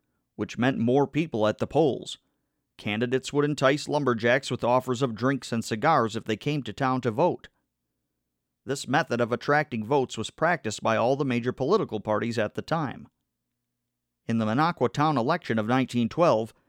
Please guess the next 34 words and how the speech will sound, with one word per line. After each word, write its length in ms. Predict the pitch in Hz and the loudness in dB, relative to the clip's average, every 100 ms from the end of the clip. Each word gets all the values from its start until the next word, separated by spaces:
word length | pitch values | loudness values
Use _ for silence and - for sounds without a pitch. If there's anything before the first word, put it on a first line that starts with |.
| _ _ | _ _
two 180 | - 123 | 0 2
of 120 | 123 | 4
the 80 | 143 | 4
losing 340 | 139 156 156 151 | 2 0 0 -2
candidates, 640 | 170 156 113 117 135 - - _ | 0 0 0 0 -2 -10 -16 _
Thomas 400 | - 127 120 107 | -2 0 0 0
M. 240 | 117 117 107 | 0 0 2
Bolger 460 | 139 160 110 113 - _ | 2 2 0 -2 -4 _
and 200 | - 139 | -2 0
William 380 | 135 170 131 107 | 2 2 2 0
Small, 520 | 104 160 190 123 117 - _ _ | -2 -2 2 2 0 -4 _ _
saw 320 | - - 113 127 | -8 2 4 4
a 40 | |
time 380 | - 127 135 156 | 2 0 2 0
and 160 | 170 | -4
place 340 | - 160 123 - | 0 2 2 -2
to 100 | 123 | -8
challenge 460 | - 175 175 117 110 | -4 -2 0 0 -2
this 180 | 123 | -4
long-standing 720 | 123 117 135 135 - 127 139 143 | -2 0 0 -2 0 0 0 -2
practice 520 | - 156 143 104 101 | 0 0 0 -4 -4
of 120 | 110 | -6
transient 600 | - 117 127 131 147 - | -4 -2 0 0 0 0
lumberjack 540 | 107 120 127 117 123 | -2 0 0 2 2
voting. 500 | 113 113 107 104 55 - _ _ _ _ _ _ _ | 2 0 0 -4 -14 -20 _ _ _ _ _ _ _
The 160 | 110 117 | -4 -2
two 200 | - 220 | 0 0
men 320 | 175 185 127 | 2 2 2
brought 300 | 117 113 107 | 2 2 0
legal 300 | 165 160 117 | -2 2 4
action 320 | 113 113 131 | 2 2 -2
against 340 | 123 117 127 - | 0 0 -2 -2
their 140 | 113 | -2
opponents, 640 | 107 143 156 - - - | 0 0 0 -2 -6 -14